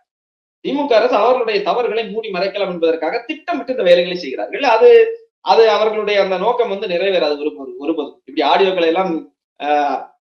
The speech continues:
வெளியிடுவதன் மூலமாக நாங்கள் பேச வேண்டிய செய்திகளை பேசாமல் நாங்கள் கடந்து செல்வோம் என்று அவர்கள் நினைக்கிறார்கள். அப்படி இல்லை, இது எல்லாவற்றையும் தாண்டிதான் கடந்த வாரம் தமிழ்நாடு முழுக்க மின் கட்டணத்துக்கு எதிராக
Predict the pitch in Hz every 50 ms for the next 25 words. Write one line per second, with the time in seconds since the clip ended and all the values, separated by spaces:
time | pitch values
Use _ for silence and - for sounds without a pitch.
0 | _ _ _ _ _ _ _ _ _ _ _ _ 131 156 180 196 196 190 185 175
1 | 170 170 165 160 160 160 156 185 190 196 196 190 - - - - 156 165 175 180
2 | 175 170 160 - - 196 226 254 247 247 240 214 208 196 196 180 185 185 180 180
3 | 180 180 208 202 - 185 190 190 196 185 185 196 190 175 165 165 151 147 151 151
4 | 196 190 180 180 160 156 160 156 160 147 143 143 139 139 135 143 160 165 160 165
5 | - - - 226 240 - - 175 165 156 160 185 247 254 233 190 175 156 156 180
6 | 208 202 196 208 196 180 170 165 190 196 185 185 208 214 - 170 170 190 190 180
7 | 170 165 175 - - 156 160 170 185 185 185 185 170 165 160 165 - 196 180 180
8 | 185 180 170 170 165 160 - - 151 151 160 156 147 147 - 202 233 233